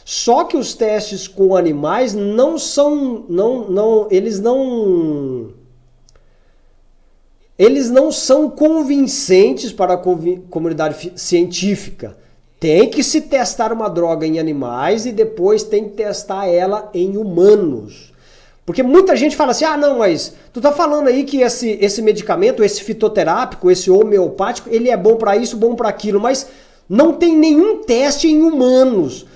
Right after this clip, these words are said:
Foram todos testes feitos em animais. Ué, não seria esse o,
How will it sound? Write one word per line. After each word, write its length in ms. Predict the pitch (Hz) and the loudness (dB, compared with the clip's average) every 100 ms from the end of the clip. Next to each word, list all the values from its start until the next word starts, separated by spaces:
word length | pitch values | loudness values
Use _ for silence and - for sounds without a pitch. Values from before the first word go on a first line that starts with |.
| - | -20
Foram 400 | - 214 277 302 | -10 0 2 2
todos 540 | 240 - 359 392 269 - | -2 -2 -2 -2 -4 -2
testes 580 | - 214 247 285 262 | 0 0 0 -4 -8
feitos 720 | - - 202 240 - 269 - - | -10 2 2 2 -4 -8 -8 -8
em 180 | 240 262 | -4 -2
animais. 1000 | 269 311 240 208 196 160 - - - _ _ _ _ _ _ _ 339 | 0 0 0 2 0 0 -6 -12 -16 _ _ _ _ _ _ _ 0
Ué, 440 | 269 156 110 - - _ _ - | 2 2 -2 -12 -20 _ _ -2
não 140 | 269 | 0
seria 500 | 349 381 294 302 277 | 2 2 2 2 6
esse 720 | 220 240 370 - - 233 185 - - | 6 6 4 0 -4 -6 -6 -10 -8
o, 560 | 208 214 214 196 190 | -4 0 0 0 -2